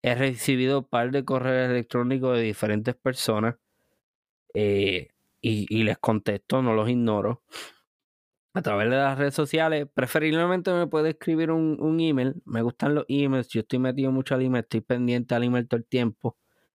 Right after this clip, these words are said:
Esa es la forma por la cual yo me comunico con los académicos y académicas, y también es la forma en la que usted se puede comunicar conmigo, que yo voy a estar pendiente y lo voy a contestar.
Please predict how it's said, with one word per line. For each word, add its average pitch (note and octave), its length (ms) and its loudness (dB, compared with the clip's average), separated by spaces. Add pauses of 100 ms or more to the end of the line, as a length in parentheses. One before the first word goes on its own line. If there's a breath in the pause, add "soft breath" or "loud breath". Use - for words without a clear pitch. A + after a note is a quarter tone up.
(760)
Esa A2 240 0
es A2 80 2
la A#2 140 0
forma A#2+ 480 0
por A2 140 0
la G#2 180 0
cual G#2 280 -2
yo G#2 160 0
me G#2+ 560 0 (400)
comunico G#2+ 540 0
con A#2 160 0
los A2+ 140 2
académicos G#2+ 640 0
y A2+ 80 0
académicas, A#2+ 680 -2
y G#2 120 -2
también G#2+ 360 0
es G#2+ 60 -2
la G#2+ 100 0
forma D3 300 0
en B2+ 80 0
la A2 80 0
que G#2+ 80 -2
usted - 220 -2
se G#2+ 120 -2
puede G#2 240 0
comunicar G2+ 440 0
conmigo, A2+ 500 0
que F#2+ 120 -2
yo F#2+ 120 -2
voy G2 160 0
a G#2+ 60 -2
estar - 200 -6
pendiente G#2+ 520 -2
y F#2+ 40 0
lo F#2+ 100 0
voy F2+ 120 0
a F#2 80 -2
contestar. - 480 -6